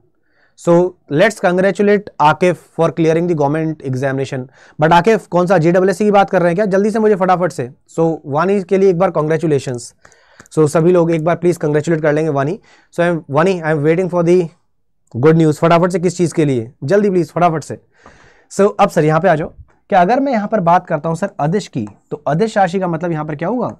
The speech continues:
यहाँ पर सिर्फ और सिर्फ मैं मैग्नीट्यूड की बात करूँगा और यहाँ पे सर डायरेक्शन की there is no such need। So गुरु जी हमसे पूछा इसमें से कौन सी स्केलर है? So weight, impulse, power and acceleration। <coughs> So what would be the answer? यस,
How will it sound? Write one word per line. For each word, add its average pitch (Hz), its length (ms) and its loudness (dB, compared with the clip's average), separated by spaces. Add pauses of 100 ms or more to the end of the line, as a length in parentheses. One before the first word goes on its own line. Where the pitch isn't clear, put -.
यहाँ 135 300 -6
पर 202 120 -6
सिर्फ 175 260 -6
और 165 80 -4
सिर्फ 156 220 -10
मैं 160 160 -4
मैग्नीट्यूड 160 500 -4
की 160 80 -4
बात 117 220 -8
करूँगा 107 340 -10 (1700)
और 143 360 0 (580)
यहाँ 135 360 -4
पे 160 160 -6
सर 135 220 -8 (500)
डायरेक्शन 151 560 -4
की 151 120 -4
there 127 220 -6
is 147 100 -16 (100)
no 110 60 -6
such 117 200 -10
need। 98 240 -8 (520)
So 175 60 0
गुरु 208 160 2
जी 240 60 0
हमसे 214 140 -2
पूछा 185 200 -2
इसमें 220 180 -6
से 220 80 -6
कौन 185 180 -6
सी 190 100 -8
स्केलर 120 360 -6
है? 113 160 -16 (220)
So 147 60 0
weight, 160 300 0 (140)
impulse, 160 360 -4
power 131 180 -2
and 147 140 -6
acceleration। 131 400 -6 (1160)
<coughs> - 380 2
So 170 120 2
what 151 160 2
would 175 180 2
be 190 60 2
the 196 100 2
answer? 180 260 -2 (800)
यस, 143 360 -2